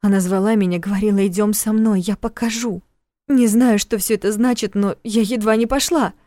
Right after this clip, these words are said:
А пошла бы, возможно, закончила бы так же».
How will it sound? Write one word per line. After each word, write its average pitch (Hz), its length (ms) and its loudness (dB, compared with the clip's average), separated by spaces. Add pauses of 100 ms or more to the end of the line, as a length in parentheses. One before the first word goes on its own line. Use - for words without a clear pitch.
(640)
А 208 100 -8
пошла 240 380 -2
бы, 196 200 0
возможно, 208 480 0
закончила 226 540 0
бы 226 120 -2
так 196 280 -2
же». 190 160 -6